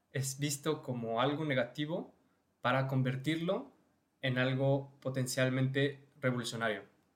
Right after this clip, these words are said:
Y en el prefacio dicen que para Fourier, el amor que en civilización, es decir, en la sociedad actual, es un germen de desorden, de pereza y de gasto,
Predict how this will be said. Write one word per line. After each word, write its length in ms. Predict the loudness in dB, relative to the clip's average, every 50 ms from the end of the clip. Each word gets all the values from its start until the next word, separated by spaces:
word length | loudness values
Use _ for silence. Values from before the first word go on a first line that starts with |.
| _ _ _ _ _ _ _ _ _ _ _ _ _ _ _
Y 340 | 0 2 2 2 2 0 2
en 80 | 4 4
el 100 | 4 4
prefacio 640 | 4 4 4 4 4 4 4 4 4 2 2 0 -4 -16 _
dicen 480 | -8 -4 -2 0 0 0 0 -2 -2 -2
que 380 | 0 0 0 0 0 -2 -8 -14 _ _ _ _ _ _ _ _ _ _ _ _ _ _ _
para 200 | -2 0 0 0
Fourier, 560 | -2 -4 -4 -2 2 4 4 4 2 0 -6 -18 _ _ _ _ _ _ _ _ _
el 140 | 2 4 6
amor 460 | 6 6 6 4 4 2 2 0 -4 -10 -20 _ _ _ _ _ _ _
que 340 | 2 4 4 4 4 2 0
en 100 | 0 0
civilización, 840 | 0 -2 -2 -2 -2 -2 -2 -2 0 0 0 0 0 -2 -4 -8 -12 _ _ _ _ -4
es 100 | -2 0
decir, 380 | 2 4 4 4 2 2 -4 -6
en 80 | -4 -4
la 100 | -4 -4
sociedad 360 | -4 -4 -2 2 6 6 6
actual, 520 | 6 6 6 8 8 8 8 4 -4 -6 -12 _ _ _ _ _ _ _ -2
es 320 | 2 2 4 2 2 -2 -2
un 120 | -4 -4
germen 440 | 0 4 4 4 6 4 4 2 2
de 80 | 0 0
desorden, 720 | -2 -2 0 0 0 0 0 0 0 -2 -2 -2 -4 -2
de 100 | -2 -2
pereza 680 | -2 0 0 0 0 0 0 0 2 2 2 2 2 -2
y 100 | -2 -2
de 120 | 0 0 2
gasto, 580 | 2 2 2 2 0 -2 0 0 0 0 -2